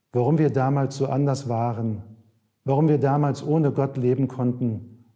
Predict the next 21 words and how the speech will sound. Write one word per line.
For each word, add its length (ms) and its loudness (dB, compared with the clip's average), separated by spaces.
und 360 -4
ihm 420 -2
misstrauten. 760 -8
Aber 160 2
das 280 2
wird 160 0
dann 180 2
vergeben 460 0
sein, 420 0
denn 400 2
„ich 200 2
will 200 6
ihnen 340 6
ihre 240 4
Missetat 560 2
vergeben 800 2
und 160 2
ihrer 240 4
Sünde 600 2
nimmermehr 680 4
gedenken.“ 680 -2